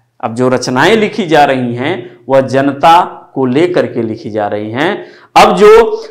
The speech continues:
वर्णन हो रहे हैं, वह वर्णन हर एक को ध्यान में रख करके हो रहा है। तो भक्तिकाल का, भक्तिकाल में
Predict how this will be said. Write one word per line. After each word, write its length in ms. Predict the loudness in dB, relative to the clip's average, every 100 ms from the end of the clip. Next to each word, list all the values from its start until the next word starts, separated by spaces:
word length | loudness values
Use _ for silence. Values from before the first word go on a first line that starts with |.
| -4
वर्णन 480 | 2 4 6 4 4
हो 220 | 4 4
रहे 260 | 4 2 2
हैं, 640 | 2 0 0 -2 -10 -10
वह 380 | 0 4 4 6
वर्णन 680 | 6 4 4 2 -2 -6 -16 _ _ _ _ _
हर 320 | -8 2 4
एक 440 | 4 2 4 4 2
को 460 | 0 6 6 6 2
ध्यान 340 | -2 0 0
में 220 | -2 -2
रख 220 | -2 -4
करके 320 | -6 -8 -8 -14
हो 200 | -14 -16
रहा 220 | -16 -20
है। 260 | -20 _ _ _ _ _ _ -8
तो 80 | -6
भक्तिकाल 640 | -4 -6 -6 0 2 2 -2 -8 -20 _ _ _ _ -2
का, 180 | 0 0
भक्तिकाल 600 | -2 -6 -6 0 2 2
में 360 | 0 -2 -2